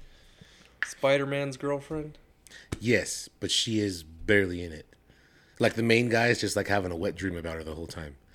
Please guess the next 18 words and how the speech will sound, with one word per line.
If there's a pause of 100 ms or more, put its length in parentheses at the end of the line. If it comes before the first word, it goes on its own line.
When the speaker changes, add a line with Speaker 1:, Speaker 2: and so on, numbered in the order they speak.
(240)
Speaker 2:
And
then
she's
in,
like,
the
last
ten
minutes.
<laughs> (1040)
Speaker 1:
Like, (160)
"Oh
shit,
it's
real."
Speaker 2:
Yeah,
for
reals.